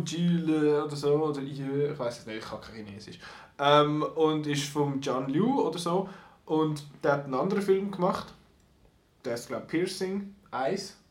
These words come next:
Es gibt noch kein zwei. Heisst Piercing Eyes. Ähm,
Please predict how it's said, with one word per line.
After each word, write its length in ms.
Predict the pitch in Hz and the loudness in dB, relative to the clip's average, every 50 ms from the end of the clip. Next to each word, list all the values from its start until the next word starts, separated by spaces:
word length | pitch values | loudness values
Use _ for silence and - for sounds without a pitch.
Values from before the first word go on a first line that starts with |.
| _ _ _ _ _ _ | _ _ _ _ _ _
Es 60 | _ | _
gibt 120 | 131 120 | -10 -10
noch 80 | 117 113 | -10 -6
kein 140 | - 135 143 | -6 -6 -6
zwei. 480 | 143 - - 139 135 135 147 87 - - - - - - - | -6 -6 -4 -4 -4 -4 -4 -6 -10 -14 -20 -20 -20 -16 -16
Heisst 240 | - 113 - - | -16 -16 -16 -20
Piercing 400 | - - 120 113 110 117 117 117 | -14 -12 -12 -10 -10 -12 -14 -14
Eyes. 320 | 117 117 113 131 147 - - - - - - - - - - - - - - 147 | -14 -14 -14 -14 -14 -14 -16 -20 -20 -20 -20 -20 -20 -20 -20 -20 -20 -10 0 4
Ähm, 560 | 147 147 151 156 156 156 156 151 147 143 | 8 8 8 8 6 4 2 0 0 -2